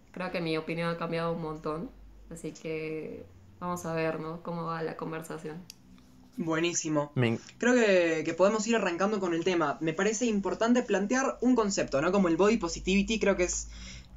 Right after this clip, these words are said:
Speaker 2: eh, bueno, desde lo que investigué, desde lo que leí, también pude conversar con algunas personas. Estaría genial si es que seguramente pase que en la siguiente temporada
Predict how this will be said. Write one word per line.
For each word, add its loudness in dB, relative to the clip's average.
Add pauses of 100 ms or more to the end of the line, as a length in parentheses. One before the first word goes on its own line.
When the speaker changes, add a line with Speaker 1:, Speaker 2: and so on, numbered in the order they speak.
Speaker 2:
eh, -6
bueno, 0
desde -2
lo -2
que 2
investigué, 4
desde 6
lo 0
que -2
leí, 2
también 0
pude 0
conversar -2
con 0
algunas -2
personas. 0
Estaría 2
genial 2
si -2
es -2
que 0
seguramente 2
pase 0
que 0
en -2
la -6
siguiente -2
temporada 4